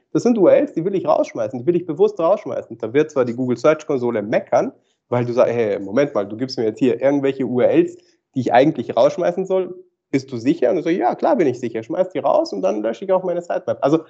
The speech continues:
Sitemaps funktionieren sehr gut, aber sie sind kein Allheilmittel. Und wenn eine Sitemap mal in der Robots T X T nicht verlinkt ist, ganz ehrlich, weder LinkedIn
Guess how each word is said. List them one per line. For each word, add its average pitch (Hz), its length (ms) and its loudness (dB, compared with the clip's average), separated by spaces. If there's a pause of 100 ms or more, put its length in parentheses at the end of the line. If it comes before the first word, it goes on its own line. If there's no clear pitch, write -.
(280)
Sitemaps 165 400 2
funktionieren 151 480 -4
sehr 131 140 -2
gut, 170 260 4
aber 117 340 2 (280)
sie - 240 -8
sind 143 380 4
kein 120 300 -2
Allheilmittel. 110 720 -2 (460)
Und 147 340 4
wenn 143 320 4
eine 175 120 4
Sitemap 156 500 0
mal 139 160 -2
in 131 60 -4
der 117 100 -4
Robots 139 420 -2
T 127 140 -6
X 127 180 -14
T 131 120 -10
nicht 127 200 -12
verlinkt 147 380 -2
ist, 113 240 -8 (480)
ganz 120 220 -4
ehrlich, 143 360 0
weder 143 220 2
LinkedIn 170 680 0